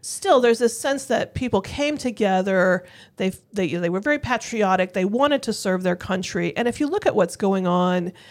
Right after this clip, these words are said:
um, in the nineteen seventies, you know, the U S has been through Vietnam.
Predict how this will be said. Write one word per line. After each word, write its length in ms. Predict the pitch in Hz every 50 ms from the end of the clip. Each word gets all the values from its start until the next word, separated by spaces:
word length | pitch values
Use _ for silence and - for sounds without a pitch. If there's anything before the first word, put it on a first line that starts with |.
| - - - - _ -
um, 260 | 190 180 175 170 -
in 120 | - 208
the 80 | 208 202
nineteen 360 | 202 202 202 196 - 196 190
seventies, 600 | 185 - 196 170 165 165 160 151 123 - - -
you 80 | 208 208
know, 280 | 190 185 180 175 180
the 140 | 180 202 214
U 180 | 214 247 277 277
S 140 | 269 -
has 100 | - 208
been 220 | 202 - 214 202 202
through 140 | 202 208 196
Vietnam. 680 | 190 190 180 190 202 196 190 190 190 185 190 196